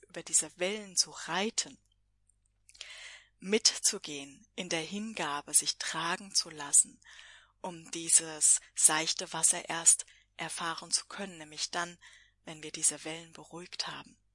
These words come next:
Und die beruhigen wir über unseren eigenen Geist. Wir haben die Macht, über unseren eigenen Geist zu entscheiden, wollen wir in der Liebe sein oder in der Angst.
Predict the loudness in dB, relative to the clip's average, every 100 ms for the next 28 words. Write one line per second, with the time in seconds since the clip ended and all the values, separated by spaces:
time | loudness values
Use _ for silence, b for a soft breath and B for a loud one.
0 | _ _ -20 _ _ -16 -14 -14 -12 -12
1 | -10 -10 -10 -10 -14 -4 -4 -4 -8 -8
2 | -14 -14 -14 -12 -12 -12 -14 b b b
3 | b -10 -6 -2 0 -2 -6 -12 -14 -14
4 | -8 -6 -6 -8 -8 -10 b b b b
5 | -14 -12 -2 -2 -2 -2 0 0 -2 -14
6 | -14 -8 -4 -4 -2 -2 -2 b b b
7 | b b _ -4 -2 0 0 0 -4 -8
8 | -14 -14 -12 -12 -12 -14 -14 -2 2 4
9 | 2 -10 -14 b b b b _ -12 -10
10 | -10 -12 -12 -10 -6 -6